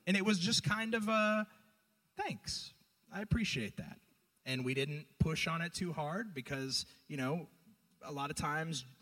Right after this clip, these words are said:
intentionality requires a gentle touch. And so I gifted it to them, and about a day later, I'm overhearing a conversation. Uh, as a dad, I'm listening, I'm spying on a conversation that my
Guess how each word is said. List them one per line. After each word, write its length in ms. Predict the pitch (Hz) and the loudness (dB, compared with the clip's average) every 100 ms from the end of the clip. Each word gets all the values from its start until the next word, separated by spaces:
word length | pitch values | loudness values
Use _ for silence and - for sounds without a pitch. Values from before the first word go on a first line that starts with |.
| - | -2
intentionality 840 | 185 - 190 - 165 156 165 170 | 0 2 2 2 2 2 2 2
requires 680 | 156 151 151 151 147 143 - - - | 2 2 2 4 4 2 0 -4 -4
a 80 | 127 | -2
gentle 420 | 117 127 - 240 | 2 2 2 0
touch. 520 | - - - - - - _ _ _ _ - | 0 -4 -4 -6 -6 -10 _ _ _ _ -4
And 220 | 139 139 | -2 0
so 680 | - 156 147 139 139 139 135 - _ - | 4 6 6 6 4 2 -2 -10 _ -6
I 480 | 131 131 139 135 131 - 127 | 0 2 2 0 -4 -8 -2
gifted 280 | 147 185 | -2 0
it 60 | 170 | -4
to 80 | - | -2
them, 260 | 165 196 220 | -2 0 0
and 200 | 135 127 | 0 0
about 380 | 120 131 135 135 - _ | 0 0 0 -2 -12 _
a 140 | 135 127 | -10 -4
day 280 | 139 143 | 2 4
later, 480 | 170 139 147 175 202 117 | 4 2 4 4 2 0
I'm 260 | 117 120 - _ _ _ - | -6 -8 -14 _ _ _ -4
overhearing 680 | 139 139 143 135 127 135 143 | 0 2 2 2 2 2 0
a 60 | |
conversation. 880 | 127 131 123 123 123 120 - 139 165 - _ | 0 0 0 -2 0 0 -2 -4 -10 -14 _
Uh, 80 | 107 - | -14 -4
as 180 | 110 104 | -4 -4
a 60 | |
dad, 300 | 104 104 110 | -4 -2 -2
I'm 120 | 110 101 101 | -2 -6 -2
listening, 320 | 110 - 117 | 2 2 2
I'm 80 | 110 | 2
spying 580 | - - 113 120 135 135 | 2 2 2 2 2 2
on 120 | 123 | 0
a 80 | 123 | 2
conversation 760 | 147 120 120 - 120 113 131 | 2 2 2 0 2 2 2
that 180 | 123 120 | 0 -2
my 240 | 120 117 | -2 -2